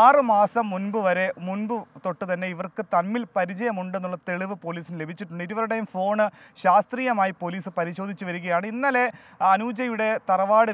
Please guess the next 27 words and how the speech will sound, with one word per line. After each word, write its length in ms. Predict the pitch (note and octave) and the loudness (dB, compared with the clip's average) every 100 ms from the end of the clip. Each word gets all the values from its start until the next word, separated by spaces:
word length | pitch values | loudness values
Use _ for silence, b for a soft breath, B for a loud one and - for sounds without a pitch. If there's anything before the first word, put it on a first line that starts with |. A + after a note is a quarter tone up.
| F#3 | -2
വീട് 240 | F#3 G3 G3 - F3+ E3+ | -6 -4 -4 -6 -12 -8
നൂറനാട് 500 | F3+ G#3 G#3 G3+ G3 F3 | -4 -2 0 2 2 2
പാലമേൽ 360 | F3+ F#3 G#3 G#3 F#3 | 4 4 2 -2 -4
പഞ്ചായത്തിലാണ്. 560 | F3 F#3+ F3 F3 F3+ G3 | 0 0 0 0 0 0
അവിടെ 180 | A3 A#3 - | 2 0 0
പോലീസ് 340 | F#3 G3+ G#3 F#3 | -4 -4 -4 -6
എത്തി, 220 | - G3+ G3+ B B - F3+ | -6 -6 -8 B B 2 6
ആ, 20 | F3+ F3+ | 8 6
അനൂജയുടെ 420 | G3+ G3 G3+ F#3+ | 0 -4 0 2
അച്ഛൻ 240 | F3+ - G3+ F3+ | 2 0 -6 -6
രവീന്ദ്രൻ്റെയും 680 | F3 G3+ G#3 G3+ F#3+ G3 F3 | -6 -8 -8 -6 -6 -8 -2
സഹോദരൻ്റെയും 640 | F3 F#3+ G#3+ G3+ F#3+ F#3 E3+ | 0 0 -2 -4 -4 -6 -6
മൊഴിയെടുത്തു. 460 | E3+ G3+ F3 E3 F#3+ F3 | -6 -6 -6 -8 -8 -6
ഒപ്പം 180 | A#3+ G#3+ | -4 -2
തന്നെ 140 | F3+ F3+ | 0 -2
അനൂജയുടെ 340 | G3 G3+ A3 G3+ | -2 -4 -4 -4
മുറിയിലും 400 | G#3 B3+ B3+ A3 - B B - | -4 -4 -2 -4 -6 B B -2
പരിശോധന 400 | F#3 F#3+ G#3 G3+ G3 | 0 0 -4 -2 -2
നടത്തിയിട്ടുണ്ട്. 640 | E3 D3+ G#3+ E3+ D#3+ F3+ A3 B B - | -4 -6 -8 -8 0 4 4 B B -8
ഇന്നലെ 260 | A#3 C4+ C#4 C#4 F#3 | -2 2 2 2 0
രണ്ടുപേരുടെയും 540 | G3+ A3+ C4+ B3+ B3 A3 | -2 0 0 2 0 -2
പോസ്റ്റ്മോർട്ടം 440 | G3 F3+ A3 A3 G#3 | -6 -4 -4 -4 -4
നടപടികൾ 360 | F#3 F#3+ G3 F#3+ | -4 -6 -8 -8
പൂർത്തിയായിട്ടുണ്ട്. 540 | E3+ D#3+ G3 F#3 F3+ F#3 | -10 -6 -4 -4 -6 -8
ഇന്നലെ, 280 | F#3 A3 A#3 - - | -4 0 2 2 -2
ഏ, 20 | F3 F3+ | -4 -2
വൈകുന്നേരം 520 | F3 F#3+ G#3 G#3 G#3 | -2 -4 -4 -2 -2